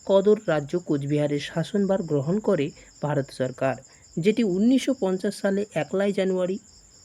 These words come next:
পশ্চিমবঙ্গের একটি জেলা হিসেবে স্বীকৃতি পায়। ভাষার ভিত্তিতে রাজ্য পুনর্গঠন আইন অনুসারে উনিশশো ছাপ্পান্ন সালে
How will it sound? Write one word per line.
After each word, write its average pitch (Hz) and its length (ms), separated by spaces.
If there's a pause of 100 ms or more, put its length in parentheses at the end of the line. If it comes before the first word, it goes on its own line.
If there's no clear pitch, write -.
(300)
পশ্চিমবঙ্গের 233 720
একটি 190 340
জেলা 156 280
হিসেবে 156 320
স্বীকৃতি 143 580
পায়। 139 320 (540)
ভাষার 190 440
ভিত্তিতে 226 460 (580)
রাজ্য 147 360
পুনর্গঠন 233 600 (640)
আইন 175 280
অনুসারে 214 500
উনিশশো 196 580 (1400)
ছাপ্পান্ন 214 440
সালে 214 260